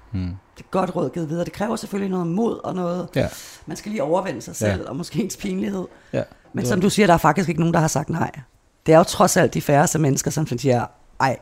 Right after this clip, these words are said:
Speaker 2: du er i krise, jeg gider ikke snakke med dig,
Speaker 1: Nej.
Speaker 2: pille af." <laughs>
Speaker 1: Jeg vil jo heller aldrig sige nej. Altså, hvis der kommer et menneske, som, og det oplever jeg fra tid til anden, i alle mulige, i håndboldklubben og alle mulige steder, nogen, der har sagt, "Prøv lige at høre, jeg,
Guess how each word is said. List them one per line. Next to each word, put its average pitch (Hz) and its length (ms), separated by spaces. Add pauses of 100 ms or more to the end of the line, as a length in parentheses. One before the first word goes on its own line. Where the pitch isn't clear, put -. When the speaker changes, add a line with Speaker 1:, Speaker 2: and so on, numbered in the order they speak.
(160)
Speaker 2:
du 165 60
er 151 40
i - 20
krise, 135 340
jeg 123 80
gider 123 120
ikke 113 120
snakke 120 220
med 107 80
dig, 113 80
Speaker 1:
Nej. - 80
Speaker 2:
pille 131 220
af." - 200
<laughs> - 1300
Speaker 1:
Jeg 127 180
vil 123 80
jo 113 60
heller 117 180
aldrig 104 180
sige 104 140
nej. 95 180 (640)
Altså, - 180
hvis 92 100
der 113 80
kommer 104 360
et 92 80
menneske, 95 440
som, 85 360 (1000)
og 110 120
det 120 100
oplever 107 400
jeg 92 100
fra 107 100
tid 117 200
til - 120
anden, 101 280
i 95 100
alle 139 180
mulige, 107 260
i - 40
håndboldklubben 101 800
og 90 140
alle 139 220
mulige 120 200
steder, 107 240
nogen, 107 180
der 107 60
har - 20
sagt, 98 200
"Prøv - 120
lige 117 120
at 120 40
høre, 120 100
jeg, 101 100